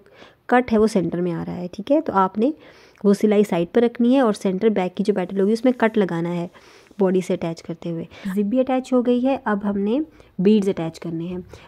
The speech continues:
तो इसके लिए देखिए, मैंने ये मोटे जो मोती हैं, मोटे मोतियों की लड़ी ली है, दो लड़ियाँ ली हैं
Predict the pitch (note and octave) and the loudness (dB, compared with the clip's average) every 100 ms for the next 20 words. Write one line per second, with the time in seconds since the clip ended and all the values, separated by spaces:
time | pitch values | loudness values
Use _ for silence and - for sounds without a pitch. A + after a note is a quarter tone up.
0 | - G#3 G#3 B3+ B3+ A#3+ B3+ B3+ A#3+ A#3+ | -4 -4 -2 0 2 2 0 0 2 2
1 | B3 G3 G3 G3 A3+ A#3 A#3+ A#3+ A#3 F#3+ | 4 4 2 0 0 2 4 6 6 4
2 | F#3+ F#3 G#3 A3 A3 - _ G3+ G3 G#3+ | -2 -2 0 0 0 -6 _ -2 2 4
3 | G3+ F3+ F#3+ F#3+ F#3 E3+ F#3 F#3 G#3 A3+ | 2 0 -2 -4 -4 -2 -2 -2 0 2
4 | F#3 G3+ G3+ F3+ F#3 F3+ F#3+ A#3+ | 4 6 4 0 0 0 0 0